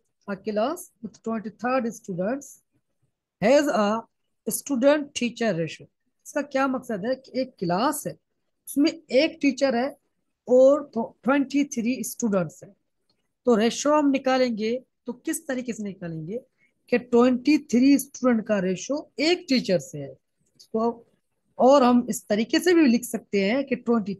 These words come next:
थ्री upon one, या हमको, हम इसको इस तरीके से भी लिखते हैं, लिख सकते हैं ट्वेंटी थ्री ratio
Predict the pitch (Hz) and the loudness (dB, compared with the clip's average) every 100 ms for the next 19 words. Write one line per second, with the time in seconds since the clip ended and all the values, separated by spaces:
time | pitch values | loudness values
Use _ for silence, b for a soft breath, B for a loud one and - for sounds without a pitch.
0 | 220 269 285 - - 277 202 156 156 139 | -4 -4 -4 -4 0 0 0 -2 -6 -8
1 | - _ _ _ 180 208 240 220 220 240 | -18 _ _ _ 0 2 4 0 -4 -6
2 | 302 - _ _ 220 247 247 240 247 - | -6 -8 _ _ -2 -2 -4 -8 -8 -8
3 | 254 277 285 285 233 - 214 208 196 185 | -6 -6 -6 -6 -8 -8 -8 -8 -8 -8
4 | 202 - 175 190 202 294 - _ _ _ | -10 -14 -12 -6 -4 -4 -8 _ _ _
5 | 233 226 185 214 - 214 285 359 - 180 | -2 -2 -4 -8 -6 -2 0 0 -4 -4
6 | 214 - - | -4 -4 -4